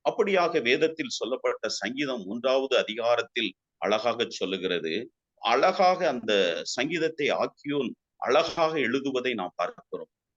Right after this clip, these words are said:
"துன்மார்க்கருடைய ஆலோசனையில் நடவாமலும், பாவிகளுடைய வழியில் நில்லாமலும், பரியாசக்காரர்கள் உட்காரும் இடத்தில் உட்காராமலும், கர்த்தருடைய வேதத்தில் பிரியமாயிருந்து, இரவும் பகலும் தியானிக்கிற மனுஷன்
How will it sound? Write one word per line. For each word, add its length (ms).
"துன்மார்க்கருடைய 720
ஆலோசனையில் 680
நடவாமலும், 720
பாவிகளுடைய 840
வழியில் 380
நில்லாமலும், 600
பரியாசக்காரர்கள் 1200
உட்காரும் 540
இடத்தில் 360
உட்காராமலும், 720
கர்த்தருடைய 560
வேதத்தில் 560
பிரியமாயிருந்து, 920
இரவும் 480
பகலும் 440
தியானிக்கிற 600
மனுஷன் 520